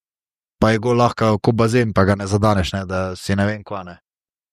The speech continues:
In, eh, sem imel res podporo od Matketa, pa tudi ostalih, ne, ne, sam ti, sam dej, saj se bo ofnal, saj se bo ofnal, ne.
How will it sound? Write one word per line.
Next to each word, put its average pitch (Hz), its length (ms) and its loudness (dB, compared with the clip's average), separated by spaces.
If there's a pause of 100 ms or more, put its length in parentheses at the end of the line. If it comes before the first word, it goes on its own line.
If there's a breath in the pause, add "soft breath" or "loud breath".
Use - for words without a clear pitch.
(140)
In, 107 460 4
eh, 104 280 6
sem 120 200 0
imel 123 120 6
res 117 180 4
podporo 120 440 2
od 95 80 -2
Matketa, 113 460 2
pa 101 80 4
tudi 107 180 2
ostalih, 101 420 2
ne, 110 200 2
ne, 98 240 2
sam 104 340 0
ti, 98 460 -2
sam 131 380 0
dej, 123 200 4
saj 143 200 -2
se 117 140 -6
bo 110 180 -4
ofnal, 104 260 -10
saj 104 180 -14
se 101 120 -10
bo 107 160 -6
ofnal, 95 300 -8
ne. 92 140 -6